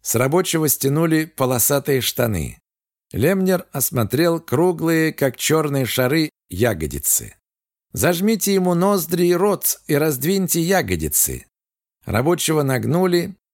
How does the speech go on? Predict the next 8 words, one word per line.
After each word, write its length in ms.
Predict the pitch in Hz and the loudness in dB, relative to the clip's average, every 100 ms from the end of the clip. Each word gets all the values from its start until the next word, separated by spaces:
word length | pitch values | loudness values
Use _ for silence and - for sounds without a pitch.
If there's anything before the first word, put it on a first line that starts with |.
| - | -2
заломили 580 | 95 143 151 151 135 | 2 4 2 2 2
руки, 560 | 120 147 185 - 156 156 | 2 2 0 0 -2 -2
стиснули 760 | - - - 160 - 131 127 110 | -4 -2 0 2 0 0 0 2
ноздри, 640 | 107 170 160 147 156 156 - | 2 2 0 -2 -2 -2 -6
зажали 480 | 87 101 104 147 131 | -4 -2 0 0 0
рот. 420 | 95 76 - - _ _ _ _ _ | 0 -4 -8 -16 _ _ _ _ _
Раздвинули 800 | 117 127 110 160 190 180 165 - | 0 0 0 0 0 0 -2 -4
ягодицы. 840 | - 107 98 80 73 - - 62 | -2 0 0 -2 -4 -2 -2 -4